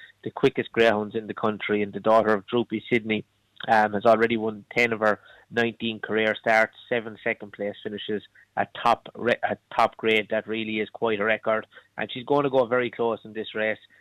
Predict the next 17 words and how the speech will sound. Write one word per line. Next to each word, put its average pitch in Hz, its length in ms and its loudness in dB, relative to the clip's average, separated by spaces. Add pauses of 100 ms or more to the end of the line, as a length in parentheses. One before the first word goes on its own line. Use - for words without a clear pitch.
(140)
Uh, 107 220 2
Bobsleigh 120 480 0
Dream 123 300 -10
should 113 140 -12
go 110 180 0
well 110 180 0
in 107 80 -6
trap 107 300 -2
number 110 200 -6
one. 110 200 -6
That 117 120 -2
was 117 140 -14
just - 180 -14
turned 113 220 -6
over 113 260 2
last 107 280 0
time 107 260 -4